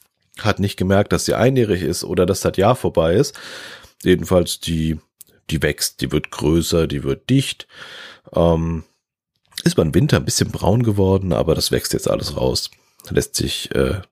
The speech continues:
auch gut in das Pesto reinschubsen. Außerdem habe ich, äh, zwei Balkonkisten mit Minze.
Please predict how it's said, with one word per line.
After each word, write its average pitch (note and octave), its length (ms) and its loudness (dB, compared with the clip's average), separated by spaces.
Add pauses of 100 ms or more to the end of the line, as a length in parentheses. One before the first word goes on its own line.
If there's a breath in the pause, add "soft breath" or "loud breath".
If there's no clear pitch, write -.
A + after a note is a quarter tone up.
(180)
auch - 180 0
gut - 240 -2
in D2 180 -2
das - 320 -2 (200)
Pesto - 320 -2
reinschubsen. - 1000 -4 (920 loud breath)
Außerdem C3 760 4 (800)
habe F2+ 420 2
ich, - 440 -4
äh, D#2 240 -6
zwei G2 240 2
Balkonkisten F2+ 800 -2
mit D#2 160 -4
Minze. A#2+ 440 -2